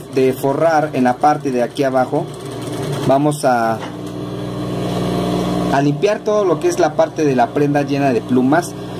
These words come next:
Es el problema de, de hacer composturas, eh, con prendas que tengan capitonado, capitonado con pluma de ganso.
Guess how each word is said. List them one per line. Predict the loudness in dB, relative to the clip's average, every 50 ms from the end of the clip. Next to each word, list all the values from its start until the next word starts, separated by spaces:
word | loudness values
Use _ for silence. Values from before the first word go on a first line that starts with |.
| -8 -4 -4
Es | -2 0 -2
el | -2
problema | -2 0 0 0 2 2 0 2 2 2 2 2
de, | 2 2 0
de | 0 -2 -2 0 0
hacer | 0 0 -2 -2 -2
composturas, | -2 -4 -4 -4 -4 2 2 4 4 4 2 2 0 -8 -12 -12 -12 -12 -12 -10 -6 -2
eh, | 0 2 2 2 2 0 -2 -2
con | -2 -2 -2
prendas | 0 0 0 0 0 2 0 0 0 0 -4
que | -8 -6
tengan | -4 -2 -2 0 0 0
capitonado, | 0 -2 -2 -2 -4 -2 0 2 2 2 2 2 2 0 0 -2 -6 -12 -12 -12 -12 -10 -10 -8 -8 -8 -8 -6 -6 -6 -6 -6 -6 -4 -4 -4 -2 -2 -2 -2 -2 -4 -2 -4
capitonado | -4 -4 -4 -2 -2 0 2 4 4 4 6 4 4 2
con | 0 0 0 2 2 2 4 2 2 0 -2 -6 -6 -6 -4 -4 -6 0 2
pluma | 2 2 4 4 2
de | 2 0 0
ganso. | 0 2 2 2 0 0 -2 -2 -2